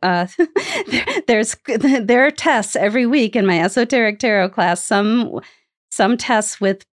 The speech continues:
dozens, even a hundred questions on them. Um, but really quite easy and fast in, uh, fast to do once you've memorized everything. Um, but by the time they get to that, they're not just seeing it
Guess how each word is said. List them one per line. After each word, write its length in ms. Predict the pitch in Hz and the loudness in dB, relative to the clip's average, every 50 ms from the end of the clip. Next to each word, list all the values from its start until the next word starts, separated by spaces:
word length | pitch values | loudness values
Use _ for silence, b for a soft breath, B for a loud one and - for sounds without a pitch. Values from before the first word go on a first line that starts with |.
| _ - | _ -2
dozens, 580 | - 220 196 214 202 233 233 214 220 214 185 - | 0 2 2 2 0 0 0 0 0 0 -2 0
even 300 | 135 190 208 180 202 202 | 0 -2 0 0 0 0
a 80 | 196 190 | 0 0
hundred 380 | 185 220 214 190 180 180 175 - | 2 0 0 0 0 -2 -2 -2
questions 540 | - 196 185 - - - 175 170 185 170 | -2 -2 -2 -2 -2 -2 -2 0 0 0
on 180 | 185 165 165 170 | -2 -2 0 0
them. 260 | 175 165 165 170 175 190 B B B B B B | 0 0 0 -2 -2 -4 B B B B B B
Um, 640 | - 185 190 185 190 190 185 185 170 165 135 90 - _ _ _ _ _ _ _ _ _ | -2 0 2 2 2 2 0 0 -2 -4 -6 -10 -16 _ _ _ _ _ _ _ _ _
but 240 | - 214 202 - - - _ _ _ _ _ _ _ - | 0 0 0 0 -2 -10 _ _ _ _ _ _ _ -10
really 340 | 190 196 247 269 262 233 202 | -4 -2 0 2 2 2 0
quite 340 | 202 - - 190 185 - - | -2 0 0 0 0 0 0
easy 560 | 175 208 196 - 202 196 190 180 175 - - | -2 -2 -2 0 0 0 2 2 0 0 0
and 280 | 156 175 175 180 170 | -2 0 0 0 -2
fast 560 | - - - 214 190 190 180 180 - - - - | -4 -4 -2 -2 0 0 0 -2 -4 -8 -8 -4
in, 400 | 139 185 185 185 180 170 - - | -2 0 0 2 0 0 -2 -4
uh, 280 | - 175 185 180 170 165 - - | -4 -4 -2 -2 -4 -4 -6 -10
fast 480 | - _ - 196 185 190 185 - - - | -16 _ -2 -2 -2 -2 -4 -6 -12 -8
to 100 | - 185 | -6 -8
do 340 | 165 160 180 185 180 175 160 | -6 -2 -2 0 0 0 0
once 300 | 165 175 175 170 - - | 0 -2 -2 -2 -2 -4
you've 140 | 196 160 170 | -6 -2 -2
memorized 640 | 170 165 170 185 175 165 160 160 160 160 - - | -2 0 0 0 0 0 0 -2 -2 -4 -4 -2
everything. 600 | 165 165 160 170 165 165 - 165 165 165 160 156 | -2 -2 0 -2 -4 -2 -2 -2 0 0 0 -2
Um, 480 | - - 165 175 175 175 175 175 180 175 _ _ _ _ _ _ _ _ _ _ - 240 220 - | -2 -2 -2 0 0 0 0 0 -2 -4 _ _ _ _ _ _ _ _ _ _ -2 -2 0 0
but 220 | 240 240 208 - | 0 0 0 0
by 120 | 220 240 | 0 0
the 100 | 226 233 | 0 0
time 220 | 233 262 277 254 254 | -2 -2 -2 0 0
they 120 | 254 240 | 0 0
get 220 | 202 214 208 202 - | 0 0 -2 -2 -2
to 120 | - 202 | -6 -6
that, 600 | 185 247 311 330 320 294 240 202 196 - - - _ _ _ _ _ _ _ _ - | -2 2 2 2 2 2 2 0 0 -2 -4 -8 _ _ _ _ _ _ _ _ -2
they're 140 | 285 247 247 | 0 0 2
not 240 | 254 285 302 302 | 2 2 0 0
just 260 | 302 - 302 254 - - | 0 -2 -4 -4 -4 -6
seeing 440 | - - 359 359 349 339 302 262 | -2 0 2 4 4 4 2 2
it 180 | 233 220 208 - | 2 0 0 -2